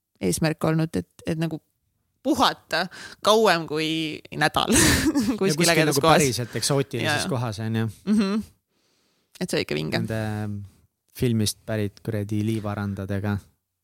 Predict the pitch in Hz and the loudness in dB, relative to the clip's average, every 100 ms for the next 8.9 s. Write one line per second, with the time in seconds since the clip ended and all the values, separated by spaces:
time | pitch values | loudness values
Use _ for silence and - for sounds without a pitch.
0 | _ - 180 180 175 170 165 190 190 190 | _ -14 -12 -10 -10 -12 -10 -6 -2 -2
1 | 180 170 175 160 165 - 175 175 - 180 | -2 -4 -4 -2 -4 -4 -6 -6 -6 -4
2 | - 175 - 170 165 160 156 170 180 160 | -4 -6 -6 -4 -4 -4 0 2 2 0
3 | 160 156 147 143 - - - - - 107 | -2 -2 0 -2 -4 -8 -14 -16 -10 -2
4 | 110 110 98 - 98 98 104 101 _ _ | 0 0 0 -2 -2 -2 -4 -8 _ _
5 | 107 104 101 110 110 107 95 98 180 202 | -4 -2 -2 -4 -6 -8 -6 -2 2 4
6 | 202 175 151 110 _ _ _ _ _ _ | 4 2 -2 -6 _ _ _ _ _ _
7 | - 156 165 139 143 - _ _ _ _ | -2 2 0 -2 -10 -20 _ _ _ _
8 | _ _ - 127 - 120 113 110 123 | _ _ -6 -4 -2 -2 -2 -2 -4